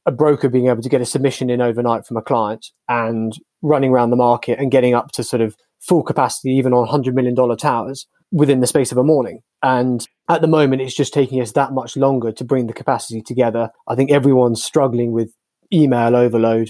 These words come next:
both brokers and underwriters. And it's sort of one of those ones where quite easily you can send an email to someone and it can just be lost in the,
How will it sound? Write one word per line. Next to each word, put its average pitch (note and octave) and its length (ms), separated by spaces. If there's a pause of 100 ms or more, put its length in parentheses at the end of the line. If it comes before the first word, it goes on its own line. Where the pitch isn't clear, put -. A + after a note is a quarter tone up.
(140)
both A#2 240
brokers A#2+ 380
and A2+ 120
underwriters. G#2 640 (340)
And B2 140
it's B2 180
sort C3 120
of B2 60
one C#3 120
of B2+ 60
those B2 160
ones A#2+ 220
where B2 260 (400)
quite D#3+ 200
easily C3+ 300
you B2+ 140
can C#3+ 120
send D3 240
an C3 60
email B2+ 300
to - 100
someone B2+ 320
and C3 100
it C3+ 100
can C3+ 140
just B2 140
be C3+ 100
lost C3+ 320
in C3+ 140
the, B2 140